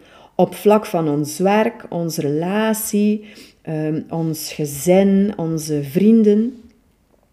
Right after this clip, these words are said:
En door echt aan de slag te gaan met dat enneagram, en ga je merken dat je meer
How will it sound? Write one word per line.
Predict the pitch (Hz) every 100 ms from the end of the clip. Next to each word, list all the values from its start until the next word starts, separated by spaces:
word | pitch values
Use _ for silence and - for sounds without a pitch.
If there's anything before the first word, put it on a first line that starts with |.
| _ - - - - -
En | 196
door | 185
echt | 185 262 302
aan | 233
de | 185
slag | - 208 294
te | 302
gaan | 294 339 214
met | 214
dat | 202
enneagram, | 175 190 143 139 151 247 466 - _ _ _ _ _ -
en | 175
ga | 165 214
je | 285
merken | 208 190 262 294 269 277
dat | - 175 175
je | 170 160 160 160 -
meer | - 160 180 233 269